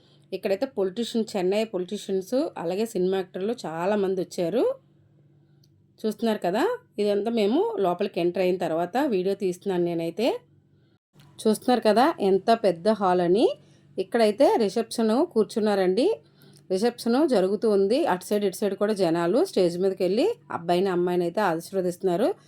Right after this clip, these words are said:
తెలుస్తుంది కదా, ఆ సైడ్, ఈ సైడ్ కూడా జనాలు అయితే నించున్నారండి. ఫుల్గా రష్గా ఉంది మేము వెళ్ళే టైంకి అయితే. ఇక్కడైతే మేము కనిపించేసి ఇక్కడంతా లైన్ నించున్నారండి ఆ రెండు సైడ్లు కూడా.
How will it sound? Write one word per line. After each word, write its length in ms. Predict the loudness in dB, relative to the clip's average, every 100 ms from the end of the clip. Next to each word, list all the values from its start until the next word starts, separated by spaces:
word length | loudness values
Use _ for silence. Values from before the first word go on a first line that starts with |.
| -20 -4
తెలుస్తుంది 340 | 2 2 2 0
కదా, 160 | 2 2
ఆ 160 | 2
సైడ్, 240 | 0 0 0
ఈ 60 | 0
సైడ్ 200 | -2 -2
కూడా 180 | -4
జనాలు 300 | -2 0 0 -2
అయితే 140 | 0
నించున్నారండి. 560 | -2 -2 -2 -2 0 -2
ఫుల్గా 460 | -2 -2 0 0
రష్గా 340 | 0 -2 -4 -2
ఉంది 180 | 0 0
మేము 200 | 0 0
వెళ్ళే 200 | 0 -2
టైంకి 300 | -2 -4 -4
అయితే. 200 | -2 -2 -4 -6 _ _ _ _ _ _ _ _ _ _ -10
ఇక్కడైతే 400 | -4 -2 0 2
మేము 320 | 2 2 2 0 -4 _
కనిపించేసి 540 | 0 0 0 -2 -4 -4
ఇక్కడంతా 440 | 0 2 2 2 2
లైన్ 280 | 2 2 2
నించున్నారండి 640 | 0 -2 -2 0 2 2 2
ఆ 80 | 0
రెండు 220 | 0 -2
సైడ్లు 220 | -2 -4 -2
కూడా. 200 | 0